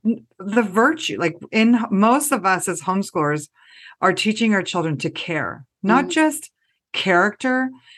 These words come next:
Speaker 1: but actually you're living with other people and you're having to learn how to care about people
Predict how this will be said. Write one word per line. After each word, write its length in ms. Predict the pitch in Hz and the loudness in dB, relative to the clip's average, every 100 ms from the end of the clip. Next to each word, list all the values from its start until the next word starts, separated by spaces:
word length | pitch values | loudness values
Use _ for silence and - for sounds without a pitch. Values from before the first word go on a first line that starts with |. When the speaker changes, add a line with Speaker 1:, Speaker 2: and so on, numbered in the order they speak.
| - | -4
Speaker 1:
but 120 | 226 | 2
actually 400 | 214 226 - 226 | 4 2 0 -2
you're 120 | 202 | -2
living 540 | 190 196 214 254 254 185 | -2 0 0 4 2 2
with 260 | 185 190 185 _ | 0 0 -2 _
other 260 | 175 175 190 | 0 2 0
people 480 | 190 - 185 - 156 | -2 -4 -4 -2 -4
and 160 | 156 | -2
you're 80 | 160 | -2
having 420 | 147 180 202 233 233 | 0 2 4 4 2
to 140 | 233 | -2
learn 280 | 180 170 156 | -2 -4 -4
how 100 | 156 | -6
to 80 | 156 | -6
care 360 | - 170 160 | -8 -2 0
about 300 | 165 160 127 | 2 0 -2
people 520 | - 170 160 147 139 | -4 -6 -2 -4 -4